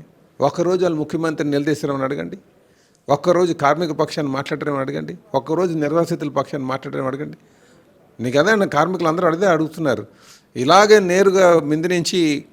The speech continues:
అనకాపల్లి వెళ్ళేవారు, కానీ ఒక్కరోజు టెండర్ దగ్గర బండి ఆపి మాట్లాడినటువంటి పరిస్థితి దాఖలాలు లేవు. కనుక ఇండస్ట్రీ చేశారంటే, తండ్రి, ఖచ్చితంగా తాత తండ్రులు, మా, మేము కూడా ఎప్పటి నుంచి ఇక్కడ ఉన్నవాళ్ళం కదా,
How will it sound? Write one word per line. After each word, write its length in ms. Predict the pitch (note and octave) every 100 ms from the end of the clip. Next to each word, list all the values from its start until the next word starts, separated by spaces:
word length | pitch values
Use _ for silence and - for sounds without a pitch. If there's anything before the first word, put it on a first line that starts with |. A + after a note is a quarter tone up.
| _ _ _ -
అనకాపల్లి 440 | C#3+ D#3+ D3 D3+
వెళ్ళేవారు, 280 | C#3+ D3+ C#3+
కానీ 180 | C#3+ C#3
ఒక్కరోజు 540 | C3+ - D3+ D3+ F#3+
టెండర్ 340 | - D3 C#3+
దగ్గర 240 | C#3+ D#3+ D#3
బండి 320 | B2+ C3+ D3
ఆపి 280 | C#3+ C#3 E3+
మాట్లాడినటువంటి 760 | C#3 C3+ - C#3+ C#3 C3+ C3
పరిస్థితి 380 | - A#2+ - D3+
దాఖలాలు 460 | C3+ B2+ B2+ C#3 A#2+
లేవు. 400 | A#2 A2 B2+ A2+ _ _ _ _ _ _ _ _ -
కనుక 200 | E3 F#3
ఇండస్ట్రీ 800 | F3 D3+ D#3+ E3+ F#3 F3 D#3 D3 C#3 B2 C#3+
చేశారంటే, 600 | C#3+ E3+ D3 C#3 F#3+ - - _ - _ _
తండ్రి, 440 | - B2 D#3+ F3 B2 G2+ G2 F#2+ -
ఖచ్చితంగా 500 | G2 D3+ F#3+ G3+ G3
తాత 340 | G3 C3+ D3
తండ్రులు, 600 | F3 E3+ F3 F3 - - F3 - -
మా, 160 | A#2+ A#2+ A#2 A2 G#2
మేము 320 | G#2 G#2 C#3
కూడా 140 | F3 F#3+
ఎప్పటి 160 | F3+
నుంచి 200 | F3+ E3+
ఇక్కడ 140 | E3+ C#3+
ఉన్నవాళ్ళం 320 | C#3 D#3 C#3+
కదా, 300 | C3+ A#2+ A#2+